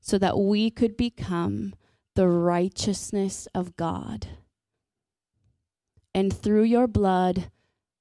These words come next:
we can be healed. We are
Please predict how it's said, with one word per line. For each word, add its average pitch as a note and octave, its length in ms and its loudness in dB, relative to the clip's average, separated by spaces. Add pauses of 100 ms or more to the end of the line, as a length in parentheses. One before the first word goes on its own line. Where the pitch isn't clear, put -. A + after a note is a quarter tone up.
(480)
we G3 140 2
can F3 320 -2
be F3 120 -6
healed. G3 720 -8 (760)
We G3 240 0
are F3 380 -2